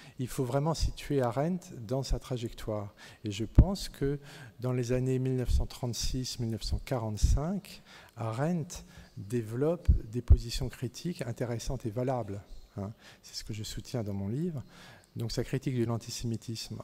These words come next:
en, en trente-neuf est importante, mais elle ne la publie pas. Ces textes que vous citez de quarante-trois, les textes sur le paria, les textes sur les, alors, il y a toute la question, effectivement, des apatrides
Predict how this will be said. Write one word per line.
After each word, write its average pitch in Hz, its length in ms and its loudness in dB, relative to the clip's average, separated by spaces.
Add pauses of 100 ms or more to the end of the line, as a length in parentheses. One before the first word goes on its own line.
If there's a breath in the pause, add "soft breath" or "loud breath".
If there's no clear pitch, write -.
en, 107 280 -6 (180)
en 123 160 -8 (140)
trente-neuf 120 500 -2
est - 80 -6
importante, 110 540 2
mais 117 80 0
elle 107 120 0
ne 107 120 0
la 101 100 0
publie 98 360 0
pas. 147 300 -2 (680 loud breath)
Ces - 340 6
textes 147 300 0
que 131 80 0
vous 117 100 -2
citez 123 400 2
de 110 160 -2
quarante-trois, 113 680 0
les 117 80 2
textes - 300 -4
sur - 100 -6
le 104 80 -2
paria, 110 680 0
les 107 120 0
textes - 540 -2 (360 loud breath)
sur 123 580 2
les, 110 340 0 (140)
alors, 113 260 2 (320 loud breath)
il 113 60 -2
y 110 40 2
a 107 40 0
toute - 160 10
la 180 100 0
question, 135 560 -2 (320)
effectivement, 131 540 2 (380 loud breath)
des 120 300 -2
apatrides 117 600 0